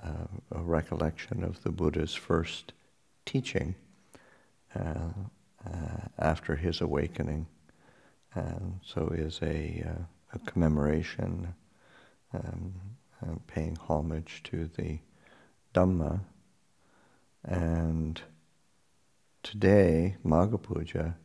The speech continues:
uh, is a, uh, commemoration or paying homage to Sangha, because it's a, uh, a day that, uh, commemorates, um, um, a spontaneous gathering,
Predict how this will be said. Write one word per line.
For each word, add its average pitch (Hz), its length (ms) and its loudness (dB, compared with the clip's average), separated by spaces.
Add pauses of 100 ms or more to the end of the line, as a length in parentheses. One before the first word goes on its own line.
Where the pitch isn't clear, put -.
(760)
uh, 82 380 -2
is 82 420 -4
a, 82 440 -2 (100)
uh, 85 260 -6 (340)
commemoration 87 720 0
or 85 280 -6
paying 87 300 -4
homage 71 640 -4
to 85 220 -6 (720)
Sangha, 92 480 6 (840)
because 85 420 -4
it's 85 360 -2
a, 80 500 -4
uh, 80 60 -6 (560)
a 82 80 4
day 80 420 8
that, 80 320 2 (1080)
uh, 80 340 -2
commemorates, 78 920 4
um, 80 320 -2 (720)
um, 82 400 -6 (240)
a 82 320 -4
spontaneous 80 840 4
gathering, 90 760 2